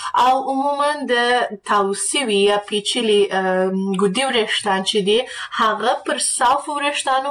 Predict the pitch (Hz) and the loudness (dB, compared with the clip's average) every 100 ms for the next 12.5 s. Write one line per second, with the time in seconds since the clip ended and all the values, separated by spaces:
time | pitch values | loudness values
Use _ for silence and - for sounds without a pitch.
0 | 277 277 277 285 311 214 196 185 190 202 | -2 -2 -2 -2 -2 0 0 2 2 0
1 | - 185 - - - - 254 - 277 269 | -2 -10 -10 -12 -12 -6 -4 -2 -4 -2
2 | 247 233 247 240 - 247 247 208 202 - | -2 0 -2 0 0 0 0 2 2 0
3 | 196 190 185 196 220 226 208 202 - 226 | -2 0 0 0 -2 0 0 0 0 0
4 | 220 202 196 196 202 - 233 233 233 233 | 2 2 2 0 -2 -2 2 2 2 -2
5 | 202 196 202 202 226 220 208 220 254 294 | -6 0 -2 0 -2 -2 0 0 2 0
6 | 247 240 233 240 247 - 254 254 - - | 0 -2 -4 -4 -4 -2 -2 -2 -4 -16
7 | - - 214 208 202 262 269 - 269 277 | -10 -2 2 2 0 -2 -4 -6 -2 -2
8 | 277 269 262 254 233 233 240 196 196 196 | -2 -2 0 2 2 4 2 0 -4 -2
9 | 214 208 - 220 - 190 185 - 294 254 | -2 -2 -4 -4 0 -2 0 -2 -2 0
10 | 208 202 233 269 294 - - - 269 285 | 2 2 2 -2 -4 -12 -10 -2 0 0
11 | 311 - 254 202 214 214 214 - 208 - | -2 -4 -4 0 2 2 2 0 -2 0
12 | 254 269 285 285 269 | -2 0 -2 -4 -2